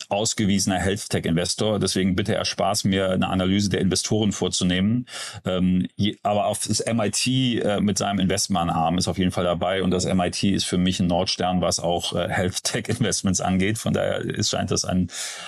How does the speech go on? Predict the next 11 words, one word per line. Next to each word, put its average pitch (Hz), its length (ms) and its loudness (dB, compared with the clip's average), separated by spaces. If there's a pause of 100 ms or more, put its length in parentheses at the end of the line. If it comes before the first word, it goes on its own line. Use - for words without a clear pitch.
(120)
eine, 92 360 0
eine 92 300 2
sehr 101 200 0
gute, 110 280 0
sehr 95 140 2
kredibi-, 101 500 0
äh, 98 140 0
kredible, 95 640 0
ähm, 90 260 0
Investition, 92 760 0
äh, 87 380 0